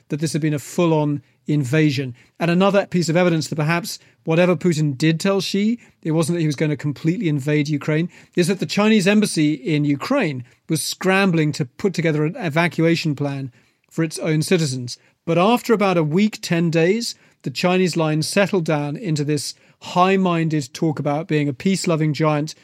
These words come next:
that wanted both sides to talk, whilst constantly using this diplomatic code that was all Russia's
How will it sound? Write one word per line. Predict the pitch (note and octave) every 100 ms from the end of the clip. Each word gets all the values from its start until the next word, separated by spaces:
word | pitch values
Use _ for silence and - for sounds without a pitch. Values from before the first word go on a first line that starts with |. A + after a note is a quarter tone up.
| _ -
that |
wanted | D3+ D#3 D3+
both | D#3+ D#3+
sides | - D3 C#3+
to | D3
talk, | - G#3+ D3 - _ _ -
whilst | D3+ - - _ -
constantly | - G#3+ G#3 E3 D3 C3+ B2 - _ _ _ -
using | E3+ D#3
this | C#3+
diplomatic | - F#3 - D#3 D#3
code | - D#3+ C#3+ -
that | D#3+
was | D#3 -
all | G#3 F#3+ E3+ D3+ C3 _ _ -
Russia's | C#3+ G3 - D#3 C#3+ -